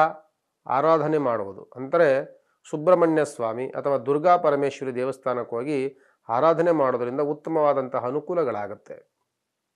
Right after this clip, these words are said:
ಇನ್ನು ಮಿಥುನ ರಾಶಿಯವರಿಗೆ ಕುಜಗ್ರಹನೇ ಜನ್ಮದಲ್ಲಿರೋದ್ರಿಂದ ಕೆಲವು ದಿನಗಳ ಕಾಲ, ಇನ್ನು ಕೆಲವು ದಿನಗಳ ಕಾಲ ಆರೋಗ್ಯದಲ್ಲಿ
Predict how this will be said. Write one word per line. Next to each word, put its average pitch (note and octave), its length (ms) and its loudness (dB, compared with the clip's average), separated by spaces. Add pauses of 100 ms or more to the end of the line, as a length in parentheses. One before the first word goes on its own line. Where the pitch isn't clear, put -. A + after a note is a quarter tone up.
(1040)
ಇನ್ನು F3 220 6
ಮಿಥುನ A#3+ 340 10
ರಾಶಿಯವರಿಗೆ F3 600 10 (2000)
ಕುಜಗ್ರಹನೇ F#3+ 720 8 (300)
ಜನ್ಮದಲ್ಲಿರೋದ್ರಿಂದ D#3+ 840 4 (460)
ಕೆಲವು G3 260 4 (140)
ದಿನಗಳ D#3 320 4 (160)
ಕಾಲ, E3+ 200 6 (720)
ಇನ್ನು G#3 200 2 (120)
ಕೆಲವು D#3 320 2
ದಿನಗಳ C#3 320 2 (140)
ಕಾಲ D#3 200 4 (680)
ಆರೋಗ್ಯದಲ್ಲಿ D#3+ 600 -2